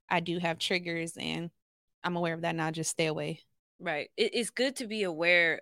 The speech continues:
Speaker 2: of your biases or y-, the, the things that you believe before going into it, because, like you said, those type of people that are in this field but still have, you know, the, um, the racism or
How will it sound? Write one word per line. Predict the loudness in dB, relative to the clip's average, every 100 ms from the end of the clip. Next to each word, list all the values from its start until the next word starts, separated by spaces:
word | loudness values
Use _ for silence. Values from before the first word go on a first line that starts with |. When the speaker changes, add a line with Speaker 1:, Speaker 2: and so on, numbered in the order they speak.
| -4
Speaker 2:
of | -6 -4
your | -6 -6 -10 _ _
biases | 4 6 4 0 -2 -2 -4 -4
or | 0 0 -2 -4 -16 -20 -20
y-, | -20 -8
the, | 4 6 6 2 -6 -10
the | -2
things | 2 4 4 4
that | 4
you | 4 0
believe | 0 2 2 2 0 0
before | -4 2 2
going | 4 4 4 2
into | 0 -2 0 4
it, | 4 2
because, | -2 0 6 6 6 2 -10 2
like | 4 4
you | 0
said, | 6 8 8 6 -4 -20 _
those | 8 8 8 4 0 -6 _ _ _ 8
type | 8 10
of | 6
people | 2 2 4
that | 10 10
are | 10 6
in | 4 4 4 -2 -8
this | 0 2 2
field | 2 4 6 6 4
but | 2
still | 4 4 4 6
have, | 6 8 6 2 -12 -20 -10
you | 0
know, | 4 4 4
the, | 2 2 4 2 0
um, | -2 -2 -4 -8
the | -6
racism | 2 4 4 0 0 0 0 0
or | 0 0 0 0